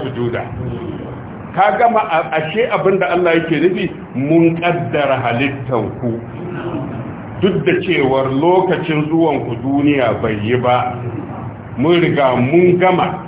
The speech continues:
Saboda haka lokacin da Allah ya ce wa mala'iku su yi sujuda ga annabi Adam, wallahi Allah ya gama kaddaran dan Adam da zai fito karkashin annabi Adam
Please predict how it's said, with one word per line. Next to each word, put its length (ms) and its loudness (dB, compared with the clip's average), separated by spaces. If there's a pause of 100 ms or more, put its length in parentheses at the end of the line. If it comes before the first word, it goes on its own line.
(100)
Saboda 360 2
haka 80 2
lokacin 680 0
da 140 0
Allah 400 2
ya 140 2 (100)
ce 240 2
wa 80 2
mala'iku 880 0 (260)
su 60 -2
yi 160 2
sujuda 560 4
ga 80 0
annabi 240 2
Adam, 380 0 (340)
wallahi 400 0
Allah 320 0
ya 160 2
gama 200 2 (440)
kaddaran 640 2 (500)
dan 280 2
Adam 400 2
da 120 0
zai 160 0
fito 320 0
karkashin 400 -2
annabi 320 2
Adam 560 2